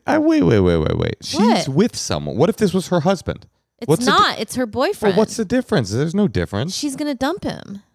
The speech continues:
Speaker 1: Because he listens once a month to a podcast she finds the host of objectionable?
Speaker 2: I just think that if you're not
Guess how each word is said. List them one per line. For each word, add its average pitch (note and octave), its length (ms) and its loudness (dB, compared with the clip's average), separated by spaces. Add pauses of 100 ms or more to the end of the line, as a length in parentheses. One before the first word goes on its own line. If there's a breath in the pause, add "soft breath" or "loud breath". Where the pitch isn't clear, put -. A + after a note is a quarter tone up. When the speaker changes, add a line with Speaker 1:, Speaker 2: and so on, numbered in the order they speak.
(380)
Speaker 1:
Because B2 320 0
he C#3+ 140 4
listens C3+ 560 2
once A#2+ 400 2
a C#3+ 60 4
month A#2 380 2
to B2+ 120 6
a G#2 60 4
podcast B2+ 680 0
she A#2 120 -2
finds A#2 340 0
the G2 100 4
host G2 320 2
of B2+ 140 2
objectionable? A#2 760 0
Speaker 2:
I C4 120 2
just D#4+ 280 -4
think C#4 300 -2
that A3+ 360 2
if A3+ 200 0
you're B3+ 360 0
not C4+ 400 0